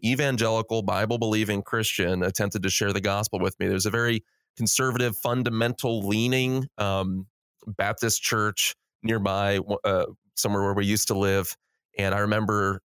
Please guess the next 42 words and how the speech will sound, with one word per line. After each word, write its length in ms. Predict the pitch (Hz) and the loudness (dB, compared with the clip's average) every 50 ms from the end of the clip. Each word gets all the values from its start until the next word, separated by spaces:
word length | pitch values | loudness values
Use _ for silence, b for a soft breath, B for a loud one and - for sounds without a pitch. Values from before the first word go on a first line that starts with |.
| _ | _
some 380 | - - - 113 104 98 95 90 - | -4 -2 0 0 0 0 -2 -2 -2
young 240 | - 110 110 113 107 | -2 0 0 0 0
girls, 500 | 101 104 104 104 101 98 92 - - - | 0 0 2 2 2 0 0 0 -2 -2
no 340 | - 107 107 110 110 107 - - | 0 0 0 2 0 0 0 0
older 320 | 101 101 - 110 101 101 | 0 0 0 0 0 0
than 280 | 90 98 98 95 90 90 - | 0 0 0 -2 -2 -4 -6
twelve, 500 | - - 113 107 104 101 98 - - - - | -4 -2 0 0 0 0 0 -2 -4 -4 -6
a 40 | 104 | -4
group 260 | - - 110 - - | -2 -2 -4 -4 -4
of 80 | 90 - | -8 -10
three 180 | - - 110 | -4 -2 0
or 80 | 104 107 | 0 0
four 240 | - - 101 101 104 | 0 -2 -2 0 0
of 80 | 101 | 0
'em, 180 | 95 85 87 90 - _ _ _ _ _ _ _ _ - | 0 -2 -4 -6 -8 _ _ _ _ _ _ _ _ -4
were 120 | - 104 | -2 0
going 300 | 90 104 98 98 98 98 | 0 2 2 2 2 2
door 180 | 87 104 101 104 | 2 2 2 0
to 80 | 101 95 | 0 0
door 220 | 85 101 98 101 | 0 0 0 0
giving 240 | - 107 92 110 110 | 0 -2 0 0 0
out 160 | 110 107 - | 0 0 0
tracts 560 | - 135 143 131 - - _ - - - - - _ | -2 -2 -2 -2 -4 -6 _ -4 -4 -2 -4 -6 _
and, 380 | - 101 98 98 95 95 95 92 | -4 -2 0 0 0 0 0 0
um, 300 | 98 98 90 92 98 - _ _ 95 90 - _ | 0 0 -2 -2 -6 -8 _ _ -20 -20 -10 _
get, 200 | - 107 - - | -2 -2 0 0
left 220 | 90 107 104 104 - | 0 -2 -2 -2 -4
a 60 | - | -4
tract 320 | - - 104 101 - - | -4 -2 -2 -2 -2 -2
at 60 | 98 | -2
our 120 | 98 107 131 | -2 0 0
house. 460 | 131 101 95 104 127 - - - - _ _ _ _ _ _ _ _ _ - | 0 0 0 0 -2 -2 -2 -4 -6 _ _ _ _ _ _ _ _ _ -4
Um, 420 | 98 98 98 98 98 98 98 98 - _ - | -2 0 0 0 0 -2 -4 -6 -8 _ -6
the 80 | 110 | -4
tract 320 | 107 - 135 113 139 - 156 | -2 -2 0 -2 -2 -2 -2
was 120 | 135 113 | -2 0
sound. 380 | - - 104 98 104 135 147 - _ _ _ _ | 0 0 0 0 0 -2 -6 -8 _ _ _ _
That's 200 | - 139 165 - - | -4 -2 -2 -2 -2
cool. 380 | - - 110 120 147 170 - _ _ _ _ _ _ _ _ _ _ _ _ _ _ - | -2 0 0 0 0 -2 -6 _ _ _ _ _ _ _ _ _ _ _ _ _ _ -2
Aside 380 | 120 - - 156 165 240 254 | 0 0 0 2 0 0 -2
from 140 | - 202 131 | 0 0 2
that, 260 | 143 180 156 - - | 2 2 0 -2 -4